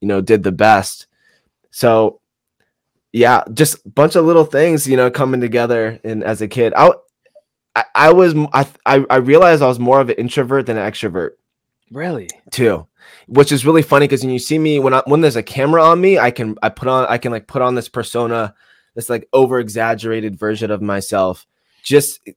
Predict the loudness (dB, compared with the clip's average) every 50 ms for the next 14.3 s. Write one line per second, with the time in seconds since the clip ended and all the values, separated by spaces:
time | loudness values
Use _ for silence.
0 | _ _ _ _ _ _ _ _ _ 0 0 2 2 4 4 4 4 4 4 0
1 | -2 -6 0 2 2 2 2 0 -2 -8 -6 -2 2 2 2 2 0 -2 -4 -4
2 | -4 -4 -4 -6 -6 -4 -6 -4 -2 -2 -2 -2 -4 -6 -6 -6 -6 -6 -8 -10
3 | -12 _ _ _ _ _ _ _ _ _ _ _ -6 -4 -2 -2 0 2 4 4
4 | 6 4 4 4 2 0 0 2 2 4 4 4 2 0 2 2 2 2 2 2
5 | 0 2 2 0 0 -2 0 0 -2 -2 -4 -6 -8 -8 -6 -6 -6 -4 -4 -4
6 | -4 -4 -6 -10 -12 _ _ _ _ -10 -10 -10 -10 -6 -2 -2 0 0 2 2
7 | 2 2 2 0 -4 -8 _ _ _ _ -10 -10 -8 -8 -8 -10 -10 -10 -10 -10
8 | -10 -8 -4 -4 -4 -4 -4 -4 -2 0 0 0 0 -2 -2 0 0 -2 -4 -8
9 | _ _ _ _ _ _ _ _ _ _ _ -2 -2 2 4 6 8 8 6 6
10 | 4 4 4 4 2 -2 0 0 2 2 0 0 0 -2 -4 -4 -4 -8 -14 -12
11 | -14 -14 _ _ _ _ _ _ _ _ _ -2 0 2 2 2 0 -2 -6 -4
12 | -2 0 0 2 0 -2 -4 -4 -6 -8 -8 -10 -10 -10 -8 -8 -6 -8 -8 -8
13 | -6 -4 -2 -2 -2 -2 -2 -2 -2 -2 -2 -4 -6 -12 -14 -6 -4 -4 -2 -2
14 | -4 -6 -8 -10 -10